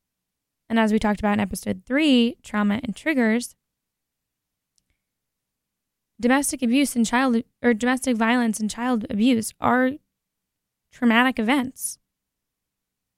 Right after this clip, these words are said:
which again can contribute to the worsening,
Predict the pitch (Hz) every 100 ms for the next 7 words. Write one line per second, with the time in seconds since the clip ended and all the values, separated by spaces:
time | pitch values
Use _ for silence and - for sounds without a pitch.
0 | _ _ _ _ - 240 - 214 277 285
1 | 240 226 226 220 226 233 214 214 - 220
2 | 214 214 208 220 - 208 226 254 - 240
3 | 233